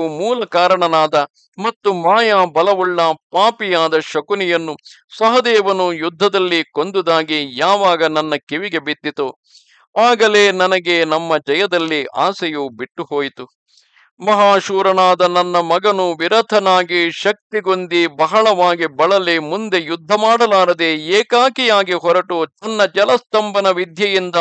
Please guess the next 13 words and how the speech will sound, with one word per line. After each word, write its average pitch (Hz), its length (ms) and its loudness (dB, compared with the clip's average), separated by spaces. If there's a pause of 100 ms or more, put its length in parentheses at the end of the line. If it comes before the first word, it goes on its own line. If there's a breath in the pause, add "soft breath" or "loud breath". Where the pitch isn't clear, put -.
(120)
ಒಂದು 185 300 -4
ಮಡುವಿನಲ್ಲಿ 175 680 -4
ಮುಳುಗಿದುದಾಗಿ 202 960 -2
ಯಾವಾಗ 165 600 0
ಕೇಳಿದೆನೋ, 151 580 -6 (960 soft breath)
ಆಗಲೇ 190 520 2 (120)
ನನಗೆ 160 540 0
ಜಯದಾಸೆಯು 160 880 -2
ಬಿಟ್ಟು 135 360 -10
ಹೋಯಿತು. 143 400 -6 (640 soft breath)
ಪಾಂಡವರೆಲ್ಲರೂ 190 920 2 (100)
ಶ್ರೀಕೃಷ್ಣನೊಡನೆ 190 1040 -4 (220)
ಆ 180 120 2